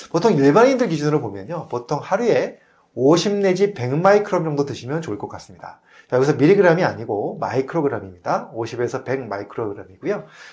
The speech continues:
그리고 약간 완경기 여성인 경우에는 용량이 조금 더 많이 드셔도 좋습니다. 그래서 약 백오십 마이크로까지도 괜찮을 것 같습니다.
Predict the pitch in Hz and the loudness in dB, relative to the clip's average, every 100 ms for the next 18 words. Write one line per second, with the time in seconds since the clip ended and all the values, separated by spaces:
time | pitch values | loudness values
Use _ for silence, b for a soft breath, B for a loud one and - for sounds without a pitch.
0 | B 160 180 190 151 - B B 127 - | B 2 4 4 4 -2 B B -6 0
1 | 185 170 131 139 180 233 233 175 147 151 | 0 6 6 6 4 4 4 4 2 0
2 | 139 107 123 165 110 117 151 165 180 175 | -2 -4 -4 -4 -4 -4 -2 -2 -4 -6
3 | 185 160 123 113 110 117 107 - _ - | -2 -2 -2 -4 -8 -10 -12 -16 _ -20
4 | 98 120 117 - 117 123 190 190 202 165 | -10 -8 -8 -8 -4 2 2 2 0 0
5 | 127 120 110 107 - 131 202 - 113 104 | 0 -2 -6 -8 -6 0 0 0 -8 -12
6 | 104 110 - - - _ - - | -10 -12 -12 -20 -20 _ -20 -20